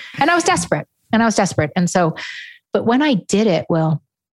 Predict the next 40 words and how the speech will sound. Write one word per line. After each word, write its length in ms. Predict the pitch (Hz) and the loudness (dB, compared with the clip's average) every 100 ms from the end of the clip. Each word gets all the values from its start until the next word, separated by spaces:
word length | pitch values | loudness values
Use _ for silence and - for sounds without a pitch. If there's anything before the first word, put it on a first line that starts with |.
| _ | _
it 80 | 196 | 0
was 160 | - 170 | 2 2
insane 400 | 160 190 180 160 | 2 2 2 2
because 280 | 156 - | 0 -2
I 40 | 160 | 0
went 180 | 175 - | 0 0
through 120 | 196 | -2
such 260 | - 175 | -2 -2
a 40 | 175 | -4
detox. 640 | - 160 - - - - | -2 -4 -2 -4 -4 -4
And 140 | 165 156 | 0 0
as 140 | 151 | 0
an 80 | 151 | 0
addictions 480 | 147 208 - 165 - | 0 -2 -2 -2 0
therapist, 400 | 147 123 147 135 | -2 0 -2 -2
I 60 | |
was 120 | 143 | -2
like, 220 | - - _ - | -4 -8 _ -6
"Uh-oh, 400 | 165 160 156 165 | -4 -4 -4 -6
something's 420 | - 170 175 147 | -4 -2 0 0
going 220 | 156 143 | 0 2
on 200 | 143 143 | 2 2
here," 400 | 143 143 170 185 - - | 0 0 0 -4 -6 -2
right? 340 | 147 156 175 - - - - - - _ - | 0 0 -2 -6 -14 -12 -14 -18 -20 _ -2
And 80 | 202 | 0
then 120 | 262 | 2
I 60 | 330 | 0
think 240 | 403 392 | -2 -2
the 80 | 262 | 0
other 220 | 269 349 | 2 2
piece 280 | - 160 - | 0 0 -2
was 160 | 165 - | -4 -2
I 140 | 180 | -2
felt 440 | 180 - 208 202 - _ _ _ | -2 -2 -2 -2 -8 _ _ _
miraculously 1300 | 185 185 180 170 165 196 247 240 - 165 165 165 165 | 0 2 2 2 0 2 0 -2 -4 -4 -4 -4 -2
better 400 | 156 160 - 175 - - | 0 0 -2 -4 -8 -4
about 400 | 170 151 151 - _ _ - | 0 0 -2 -6 _ _ -12
three 200 | - 160 | -2 0
weeks 260 | 123 139 - | 0 -2 -2
in. 200 | 143 180 | -4 -4